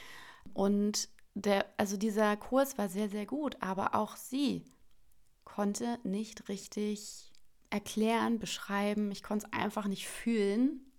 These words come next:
ja, dass sie das mentale Projektor-Dasein wirklich versteht. Das ist dann immer nur so kurz wie angekratzt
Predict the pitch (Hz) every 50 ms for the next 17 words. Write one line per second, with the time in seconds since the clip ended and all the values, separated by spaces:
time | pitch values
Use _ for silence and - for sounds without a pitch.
0 | - - - 185 185 196 220 220 - - - - - - - - - - - _
1 | - 196 196 185 - - 208 202 196 202 202 202 196 - 220 208 208 202 202 196
2 | 185 - - - 247 285 285 - 190 175 180 180 170 175 180 180 175 175 170 -
3 | 185 - - 180 - - - 208 190 180 - - - - - - - 208 208 202
4 | 208 214 220 220 214 214 220 233 226 208 - - - - 233 233 233 - - 214
5 | 214 214 214 - - - - 233 233 226 - - - - - 294 - - - -
6 | - - -